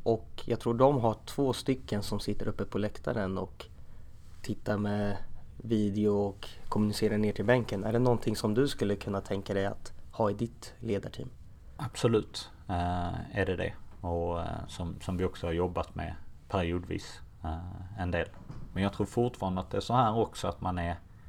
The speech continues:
Speaker 2: Om vi tror att huvudtränaren eller managern är den som är, är duktigast på att kunna se det, så, eh, så tror jag det är, det är den personen som ska vara i, eh, och se det,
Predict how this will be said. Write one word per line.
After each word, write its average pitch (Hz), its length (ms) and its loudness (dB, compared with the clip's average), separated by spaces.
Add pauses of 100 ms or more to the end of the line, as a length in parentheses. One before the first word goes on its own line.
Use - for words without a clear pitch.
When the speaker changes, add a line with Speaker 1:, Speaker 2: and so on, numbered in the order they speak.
(1900)
Speaker 2:
Om 98 120 0
vi 98 80 2
tror 101 380 2
att - 340 -4
huvudtränaren 104 580 2
eller 101 120 4
managern 95 600 2
är 101 60 -2
den 92 200 2
som 87 220 -4
är, 87 160 -2 (1040)
är - 100 -2
duktigast 98 680 0 (960)
på 104 80 -6
att 95 60 -6
kunna 92 240 0
se 85 220 0
det, - 100 -8 (320)
så, 82 420 -2
eh, 76 80 -6 (160)
så - 140 -10
tror - 160 -2
jag 82 80 -2
det 82 340 0
är, 80 120 -10 (720)
det - 200 -2
är 87 40 2
den 92 220 2
personen 85 580 0 (220)
som 87 180 -6
ska - 180 -2
vara 82 300 4
i, 80 340 -2
eh, 78 440 -8 (760)
och 90 120 0
se 76 240 2
det, - 120 -6